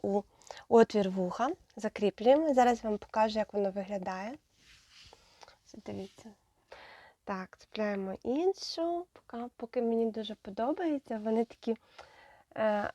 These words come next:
гарні такі камінчики, ці намистинки, вони так гарно переливаються. Е, до речі, сережки такого плана, е, гарно видовжують лице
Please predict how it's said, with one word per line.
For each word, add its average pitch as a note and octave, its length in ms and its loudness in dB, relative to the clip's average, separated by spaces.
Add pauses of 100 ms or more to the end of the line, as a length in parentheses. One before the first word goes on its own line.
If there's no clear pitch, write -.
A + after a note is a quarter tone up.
гарні A#3 460 4
такі - 240 -12
камінчики, A#3+ 960 0
ці A#3 320 -2 (140)
намистинки, B3+ 840 0
вони A#3+ 120 -2
так A3+ 180 -6
гарно A#3+ 320 0
переливаються. A#3 1000 -2 (1080)
Е, A#3 440 8
до A3+ 120 8
речі, C#4+ 760 8
сережки C4 520 4
такого A#3+ 420 4
плана, B3+ 580 6
е, A3+ 60 0 (160)
гарно C4+ 1080 6
видовжують B3+ 840 6
лице A#3 540 -2